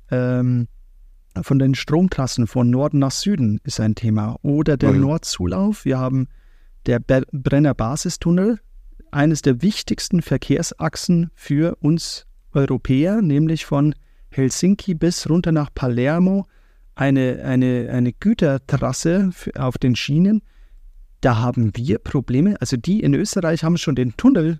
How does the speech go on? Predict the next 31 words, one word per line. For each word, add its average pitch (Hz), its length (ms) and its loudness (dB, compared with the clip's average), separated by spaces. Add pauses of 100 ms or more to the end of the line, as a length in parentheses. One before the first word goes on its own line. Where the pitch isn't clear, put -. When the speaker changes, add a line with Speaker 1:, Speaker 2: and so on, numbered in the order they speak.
(120)
Speaker 1:
fertig - 460 -2
gebohrt 139 420 0
und 156 220 0
wir 170 160 -2
haben 170 120 2
noch 151 140 2
nicht 165 300 0
mal 147 240 2
die 147 140 -4
Genehmigungsverfahren 143 1040 0
für - 160 -4
den 147 180 2
Nordzulauf 147 560 -2
des - 220 -2
Brenner 147 340 2
Basistunnels. 123 680 -2
Das - 180 -4
kann's 180 280 -2
doch 175 140 0
nicht 151 180 2
sein. 233 260 -2
Wir 135 100 0
machen 156 260 2
uns 143 140 2
international, 165 840 -2
ehrlich 156 300 -2
gesagt, - 360 -6
lächerlich. 151 520 0 (420)
Und, 143 400 2
und 139 200 0
diese 131 440 -2